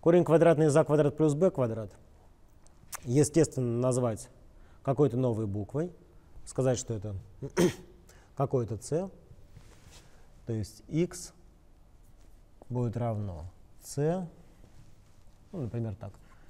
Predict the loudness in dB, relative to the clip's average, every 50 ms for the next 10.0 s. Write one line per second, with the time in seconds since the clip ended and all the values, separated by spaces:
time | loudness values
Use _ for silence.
0 | -20 -20 -20 -20 -18 -8 -4 -2 -2 -2 -2 -6 -8 -10 -14 -18 -20 _ -20 _
1 | -20 -20 -20 -20 -20 -20 -20 -20 -20 -20 -20 -20 -20 -20 -20 -20 -20 -20 -20 -20
2 | -20 -16 -10 -6 -4 -4 -2 -4 -4 -6 -8 -8 -8 -8 -8 -8 -8 -10 -12 -14
3 | -6 -4 -2 -2 -2 -4 -6 -10 -16 -20 -20 -20 -12 -8 -6 -6 -4 -6 -8 -10
4 | -12 -16 -18 -20 -20 -20 -20 -20 -20 -20 -20 -20 -20 -20 -20 -20 -20 -20 -20 _
5 | -20 -20 -20 -20 -20 -20 -20 -20 -20 -20 -20 -20 -16 -8 -6 -4 -4 -4 -6 -8
6 | -12 -16 -20 -20 -20 -20 -20 -20 -20 -20 _ _ -20 -20 -20 -20 _ _ _ _
7 | -20 _ -20 -20 -20 -20 -20 -20 -20 -20 -20 -20 -20 -20 -20 -20 _ -20 -20 _
8 | -18 -16 -16 -14 -16 -16 -16 -18 -20 -20 -20 -20 -20 -20 -20 -20 -20 -20 -20 -20
9 | -20 -20 -20 -20 -20 -20 -20 -18 -18 -16 -16 -16 -12 -12 -10 -10 -10 -12 -14 -18